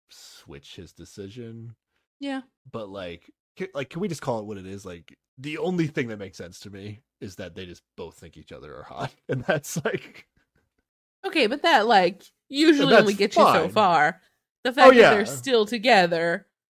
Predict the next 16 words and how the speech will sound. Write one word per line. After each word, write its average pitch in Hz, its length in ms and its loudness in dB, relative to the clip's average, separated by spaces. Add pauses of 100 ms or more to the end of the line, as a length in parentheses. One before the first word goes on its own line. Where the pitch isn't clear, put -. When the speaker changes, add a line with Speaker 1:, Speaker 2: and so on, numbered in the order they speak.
(340)
Speaker 2:
they 254 140 2
probably 233 540 4
figured 185 460 -2
some 202 240 2
shit 160 260 -2
out. 226 260 -2
<laughs> - 240 -10
Speaker 1:
But 247 100 2
I'm 240 80 4
just 208 160 0
saying, 175 240 2
like, 123 320 0 (380)
for - 80 0
me 254 220 0
to 165 100 6
really, 104 800 -6